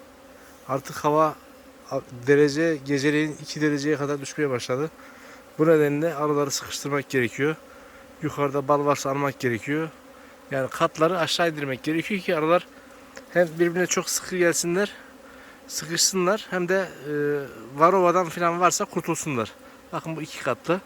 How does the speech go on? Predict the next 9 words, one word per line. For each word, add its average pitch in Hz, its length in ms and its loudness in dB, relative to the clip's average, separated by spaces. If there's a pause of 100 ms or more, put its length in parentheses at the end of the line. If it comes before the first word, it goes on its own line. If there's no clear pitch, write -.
(560)
Biraz 180 240 6
önce 156 320 0 (1160)
buradaki 147 420 0
kovanımı 156 580 2 (1080)
indirdim 165 460 6 (640)
tek 165 200 6
kata. 170 300 2 (500)
Araları 160 340 6
sıkıştırdım. 170 600 2